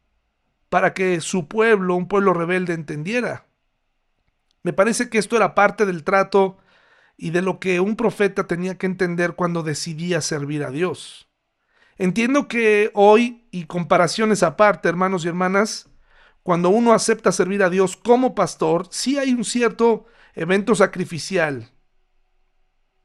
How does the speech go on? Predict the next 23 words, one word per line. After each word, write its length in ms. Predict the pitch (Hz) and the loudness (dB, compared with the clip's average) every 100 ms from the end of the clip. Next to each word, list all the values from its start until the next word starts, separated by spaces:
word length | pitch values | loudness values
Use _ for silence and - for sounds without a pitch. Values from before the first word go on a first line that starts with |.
| _ | _
en 120 | 151 | -8
la 60 | 135 | -6
familia, 600 | 135 143 175 185 175 151 | -6 -4 0 0 0 -4
los 180 | 143 - | -6 -6
amigos, 600 | 143 175 180 165 151 131 | -6 -4 -4 -4 -4 -4
la 120 | 117 | -8
vida, 440 | 160 185 175 156 | -6 -6 -4 -4
etcétera. 580 | 143 - 165 156 127 - _ _ _ _ _ _ _ _ | -2 -2 -2 -2 -6 -12 _ _ _ _ _ _ _ _
Pero 100 | 247 | 0
eso 140 | 247 | 4
no 100 | 233 | 4
significa 640 | 233 214 180 180 233 233 - | 4 0 -2 -2 -4 -4 0
que 80 | |
los 180 | 175 156 | 0 0
pastores 500 | 180 156 214 190 170 | -2 0 2 2 2
tienen 300 | - 185 170 | -2 -2 0
luz 220 | 165 180 | 0 0
verde 320 | 160 190 190 180 | 2 2 2 0
para 320 | 175 160 - | 0 0 0
perder 320 | 160 175 196 | -2 0 -2
a 40 | |
sus 180 | 156 135 | -2 -8
esposas, 840 | 131 - 185 175 151 127 - - | -12 -2 0 0 -2 -10 -14 -20